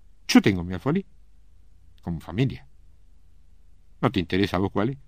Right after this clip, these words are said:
<laughs> ¿Vos tenés tu Alfolí? ¿Es Alfolí tu Alfolí? ¿O es tradición? ¿No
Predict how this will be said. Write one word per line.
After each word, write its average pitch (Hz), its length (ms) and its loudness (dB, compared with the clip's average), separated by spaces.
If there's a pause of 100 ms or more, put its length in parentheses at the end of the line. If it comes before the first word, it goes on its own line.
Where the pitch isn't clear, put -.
(120)
<laughs> - 200 -12 (2000)
¿Vos 117 160 6
tenés 120 220 2
tu 147 80 4
Alfolí? 151 280 2 (1200)
¿Es - 280 6
Alfolí 110 500 6
tu 170 140 2
Alfolí? 131 340 0 (880)
¿O 120 80 0
es 120 80 4
tradición? 95 560 2 (2500)
¿No 240 380 6